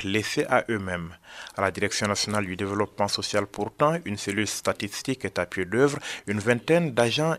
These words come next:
y travaillent de façon assidue sur des fiches de renseignement sur les déplacés en vue de l'actualisation de la base de données. Selon ces données, sur trois cent mille déplacés au plus fort de la crise, il en reste quatre-vingt-six mille à Bamako et dans les autres villes du pays.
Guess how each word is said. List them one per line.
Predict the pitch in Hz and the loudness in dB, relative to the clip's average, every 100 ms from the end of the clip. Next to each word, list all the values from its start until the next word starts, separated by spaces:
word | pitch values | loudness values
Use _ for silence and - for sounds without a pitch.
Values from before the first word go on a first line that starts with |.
| - | -2
y | 117 | -2
travaillent | - 104 104 147 | 2 2 2 0
de | 139 | 0
façon | - 98 - 107 95 - | -2 -2 -2 -2 -4 0
assidue | 147 - 104 90 135 | 0 0 -4 -4 -2
sur | - 113 | -2 -2
des | 87 92 | -4 -4
fiches | 110 104 | -4 -4
de | - | -4
renseignement | 92 92 - 95 110 135 | -4 -4 -4 -4 -2 -2
sur | - | -2
les | 92 85 | -4 -4
déplacés | 90 92 87 127 131 - - 101 | -4 -4 -2 0 -2 -4 -6 0
en | 98 | 0
vue | 98 113 147 | 0 0 2
de | 101 | 2
l'actualisation | 151 - 107 95 92 - 101 98 95 - | 2 2 0 0 -2 -2 -2 -4 -4 -4
de | |
la | 90 | -4
base | 87 123 120 | 2 2 2
de | 110 | -4
données. | 101 92 90 - - - | -4 -4 -6 -8 -14 -12
Selon | - - 101 98 | -4 0 0 0
ces | - 92 | -2 -2
données, | 101 107 147 | -2 0 0
sur | 147 - 92 | 0 -2 -4
trois | - 104 | -2 -2
cent | - 101 | 0 -2
mille | 104 90 | -2 -2
déplacés | 95 - 95 - 107 98 | -4 -2 -4 -4 -4 -4
au | 95 | -6
plus | - 101 | -8 -8
fort | - 101 | -2 -2
de | 87 92 | 0 -4
la | 92 | -4
crise, | - 127 143 127 | -2 0 0 -2
il | 104 95 | -2 0
en | 95 | 2
reste | 110 - 92 - | 2 2 -4 -4
quatre-vingt-six | 151 - 107 - - 92 | -4 -2 0 0 -4 -4
mille | 113 151 - | -2 -4 -2
à | 92 | -2
Bamako | 90 95 95 - 143 156 | -2 -2 -2 -2 0 0
et | 110 | 0
dans | 92 | -4
les | 92 | -4
autres | 87 139 156 101 | -2 -2 -2 -2
villes | 98 95 | -2 -4
du | 87 | -6
pays. | 85 87 92 | -8 -8 -6